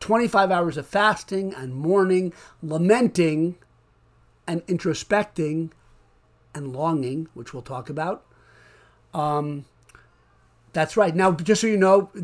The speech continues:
many of you might not know about the ninth of Av, and the purpose of this Rabbi Ian Three episode is to talk about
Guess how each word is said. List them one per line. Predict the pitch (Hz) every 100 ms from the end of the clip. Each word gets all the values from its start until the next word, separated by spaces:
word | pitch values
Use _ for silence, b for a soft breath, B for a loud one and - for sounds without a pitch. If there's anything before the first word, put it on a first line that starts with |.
| 147
many | 185 185 208
of |
you | 185 185
might | 170 180
not | 170 160 - 160
know | 156 190
about | 202 185 - -
the | 180 160
ninth | 170 -
of | 170
Av, | 175 180
and | 147
the |
purpose | 139 185 180 175
of | 175 156
this | 165 - B
Rabbi | - 160 160 185
Ian | 175 165
Three | 156 165
episode | 185 185 196 190
is | 180
to | 190
talk | - 262 285
about | 214 160 147